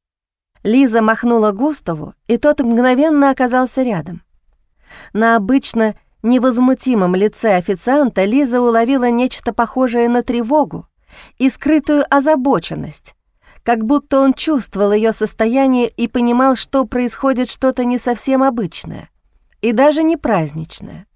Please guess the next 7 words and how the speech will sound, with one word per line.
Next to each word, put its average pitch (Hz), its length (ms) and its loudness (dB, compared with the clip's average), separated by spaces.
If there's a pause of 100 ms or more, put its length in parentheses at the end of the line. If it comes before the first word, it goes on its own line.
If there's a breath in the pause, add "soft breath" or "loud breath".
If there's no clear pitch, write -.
(800 soft breath)
Лиза 226 340 2
попросила 220 580 0
счёт 302 380 -2
и, 233 80 -2
чуть 254 220 -4
помедлив, 240 500 0
спросила: 180 600 -8